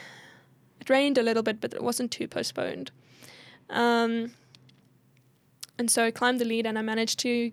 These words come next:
get into, at the end of the boulder round, I was in third place. Uh, and at the end of the lead round, I was in second place. So the, the lead really brought my score up.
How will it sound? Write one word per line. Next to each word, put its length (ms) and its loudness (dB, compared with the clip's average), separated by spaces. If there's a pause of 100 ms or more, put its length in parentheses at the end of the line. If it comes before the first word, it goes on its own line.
(120)
get 180 -2
into, 480 -4 (300)
at 160 -4
the 120 -2
end 120 0
of 80 -2
the 80 2
boulder 300 2
round, 280 -2
I 80 -2
was 160 -4
in 120 -8
third 280 -4
place. 460 -4 (720)
Uh, 300 0
and 340 -2
at 160 -6
the 100 -4
end 140 2
of 40 2
the 80 -2
lead 260 2
round, 260 -4
I 100 -4
was 160 -8
in 100 -6
second 420 -2
place. 420 -6 (500)
So 320 -2
the, 100 -6 (200)
the 100 -2
lead 260 0
really 280 2
brought 240 -2
my 100 -2
score 380 -2
up. 180 -8